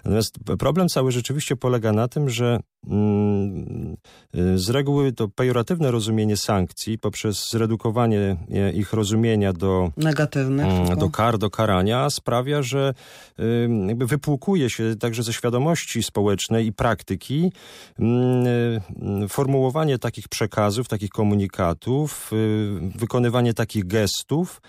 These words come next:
Speaker 1: e, k-, które miałyby charakter sankcji pozytywnych. Jeśli chodzi o karę, to warto pamiętać, że, mm, e, stosowanie, e, kary, czy w ogóle samo pojęcie kary, przy całej jego,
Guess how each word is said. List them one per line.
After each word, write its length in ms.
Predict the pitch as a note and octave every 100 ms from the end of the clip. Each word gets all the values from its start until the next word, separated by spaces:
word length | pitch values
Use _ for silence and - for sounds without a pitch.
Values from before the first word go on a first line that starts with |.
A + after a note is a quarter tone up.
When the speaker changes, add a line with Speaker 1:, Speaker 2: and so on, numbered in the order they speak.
| - -
Speaker 1:
e, 300 | - A2+ A#2 A2+
k-, 120 | G#2+ F#2+
które 280 | - C3+ D#3+
miałyby 340 | D3 D3+ D3
charakter 360 | C3+ C3+ B2+ B2+
sankcji 380 | - B2+ -
pozytywnych. 840 | A#2+ B2+ B2+ B2 C#3 F2 C2+ B1 -
Jeśli 220 | G#2+ B2+
chodzi 260 | D#3+ C#3
o 100 | C3+
karę, 500 | G#2+ - F3+ A#2+ F2+ F#2+ - - -
to 100 | -
warto 260 | A#2 C3+ E3+
pamiętać, 480 | D3+ C#3+ D3+ D3 B2
że, 460 | G#2+ B2 A#2+ G#2+ -
mm, 400 | G#2+ A2 A2 G2+ - - - _ -
e, 140 | F#2
stosowanie, 800 | F2+ C3 B2 C3 D3 D3 C3 A#2 F#2+
e, 100 | A2
kary, 380 | G#2+ B2 G#2 A#2
czy 120 | A#2+ A#2
w 80 |
ogóle 200 | C#3+ C3+
samo 260 | A#2 A#2 A#2
pojęcie 480 | A2 A#2 A#2 - A#2
kary, 360 | - G2+ F#2
przy 140 | A#2 A#2
całej 460 | - C3+ B2+ B2
jego, 400 | A#2+ A2+ A#2 A2+